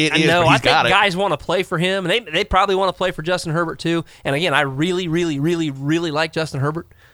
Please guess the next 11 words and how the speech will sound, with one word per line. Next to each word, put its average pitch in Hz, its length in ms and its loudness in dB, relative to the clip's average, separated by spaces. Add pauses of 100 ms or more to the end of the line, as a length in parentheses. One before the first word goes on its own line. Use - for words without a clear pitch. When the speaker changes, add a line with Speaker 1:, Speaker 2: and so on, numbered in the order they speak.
(120)
Speaker 2:
but 120 300 -4 (400)
if 131 180 -10
it's 156 160 -8
my 160 220 2
franchise 170 540 -2
and 127 100 -6
I 147 80 -2
can 175 140 -6
have 165 180 -2
one 156 220 -2
guy, 135 320 0